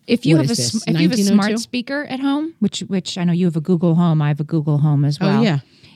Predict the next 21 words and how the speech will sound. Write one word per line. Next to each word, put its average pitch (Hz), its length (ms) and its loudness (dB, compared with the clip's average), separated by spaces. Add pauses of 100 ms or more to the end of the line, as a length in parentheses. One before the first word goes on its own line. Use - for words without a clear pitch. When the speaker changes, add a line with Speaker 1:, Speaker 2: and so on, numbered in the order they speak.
(100)
Speaker 1:
It's, - 320 -4
um, 147 480 -2
you 180 160 0
can 170 160 -2
say, 156 480 -2 (360)
just - 200 -6
while 180 100 0
you're 170 100 2
cooking, 170 560 -2
you 165 120 -2
can 156 140 -2
say, 175 180 -2
"Hey, 220 140 0
Google, 196 440 -4
add 185 400 -4
olive 175 300 -2
oil 143 180 0
to 151 80 -4
the 151 80 -2
shopping 151 400 -2
list," - 420 -8